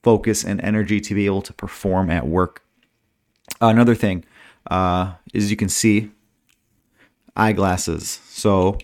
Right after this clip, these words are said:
if you have health insurance, take advantage of it. You're paying for it if you're at a corporate job, if you signed up for, um, whatever insurance plan. Highly, highly advise, um, to consider, uh,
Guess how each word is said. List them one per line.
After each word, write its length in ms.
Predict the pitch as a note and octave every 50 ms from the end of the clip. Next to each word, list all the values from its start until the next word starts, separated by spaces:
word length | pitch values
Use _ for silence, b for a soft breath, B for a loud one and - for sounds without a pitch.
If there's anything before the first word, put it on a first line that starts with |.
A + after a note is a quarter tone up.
| _ -
if 160 | - - -
you 80 | A#2 A2
have 200 | A#2+ A2 A2 A2
health 260 | A#2 A#2+ A#2+ A#2+ -
insurance, 720 | A#2+ A#2+ - - C3 B2+ B2+ C3 C3+ C#3+ - - - - b b b b b b b b b b -
take 240 | - B2 A2+ - B2
advantage 460 | B2 G#2+ B2+ B2 B2+ C3 B2+ A#2+ -
of 160 | G#2 F#2 E2+
it. 180 | F2 E2+ - _ _ _ _ _ _ _ _ -
You're 120 | - G#2
paying 320 | - - C3 A#2+ A#2 A#2 A#2
for 300 | - - G#2 G2+ G2+ G2
it 120 | G2 - -
if 140 | G#2 -
you're 120 | - G#2+ G#2
at 60 | G2
a 40 | F#2+
corporate 360 | - - G#2 G#2 - G2+ F2+
job, 240 | - G2+ G2 G2 G2
if 140 | F#2+ - -
you 60 | F2
signed 280 | - - G2 F#2 F#2
up 100 | F#2 F2+
for, 420 | _ - - F#2 F2 E2+ E2 F2+ - _ _ _ - -
um, 420 | E2+ E2+ E2+ E2 D#2+ D2+ C#2+ -
whatever 360 | F2+ G2 F#2 F#2+ F#2+ F#2+ F#2+ F#2+
insurance 400 | F#2 E2+ - G2+ F#2 F2+ E2 -
plan. 380 | - - F2 E2 D#2 D2 - _ _ _ _ _ _ _ _ _ - - - -
Highly, 500 | - - A#2 A2+ A2+ A#2 A#2 A#2+ A#2 A2
highly 500 | - - A2 G#2+ G#2+ G#2+ G#2+ G#2+ G2+ G2
advise, 560 | F2+ E2 F#2+ F#2+ F#2+ F#2 F2+ F2 E2 - - B B B B B B B B -
um, 260 | F#2 F#2 F#2 F2+ F2 F2
to 160 | - G#2+ G2+
consider, 800 | - - G#2+ F#2 - - - G#2+ G2 G2+ G2+ G2+ G2+ G2+ G2 - _ _ _ _ _ _ _ _ -
uh, 400 | - F2+ F2 E2+ E2 D#2 C2+ C2+